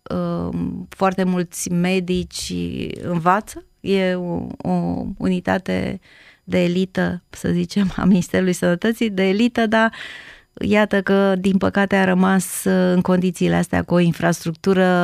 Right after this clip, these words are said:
um, care n-a mai fost îmbunătățită de peste patruzeci de ani. Așa că hai să facem asta. E un lucru, uh,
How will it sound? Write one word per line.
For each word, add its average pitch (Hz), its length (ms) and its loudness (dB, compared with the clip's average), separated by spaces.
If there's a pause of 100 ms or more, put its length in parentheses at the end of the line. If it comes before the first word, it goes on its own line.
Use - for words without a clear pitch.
(340)
um, 190 320 -2 (120)
care 170 260 0
n-a 170 120 2
mai 170 160 0
fost 170 300 -4
îmbunătățită 165 840 -2
de 165 240 -4
peste 175 360 -6
patruzeci 165 520 -2
de 156 120 -6
ani. 160 240 -4 (280)
Așa 180 240 -2
că 175 520 0 (600)
hai - 180 -2
să 220 140 -2
facem 185 420 0
asta. 160 400 -2
E 180 140 0
un 180 160 0
lucru, 180 760 -2 (480)
uh, 185 400 -4